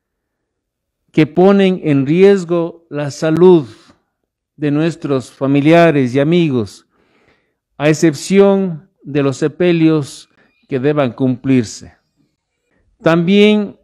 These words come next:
solicitar a los presidentes de las juntas parroquiales de la Asunción y San Gerardo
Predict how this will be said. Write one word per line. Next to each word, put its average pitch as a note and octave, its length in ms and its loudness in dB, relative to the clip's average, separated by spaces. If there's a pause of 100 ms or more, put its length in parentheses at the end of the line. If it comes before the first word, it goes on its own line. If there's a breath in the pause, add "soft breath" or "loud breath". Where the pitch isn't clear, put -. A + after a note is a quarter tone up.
(220)
solicitar F#3+ 760 0
a G3+ 80 4
los E3 180 0
presidentes F#3+ 760 -2
de E3 100 0
las D3 200 -2
juntas G3 380 0
parroquiales E3 920 2
de C#3 100 -2
la C#3+ 80 0
Asunción D#3+ 560 -4
y C#3+ 80 -4
San D3+ 240 -4
Gerardo E3 760 0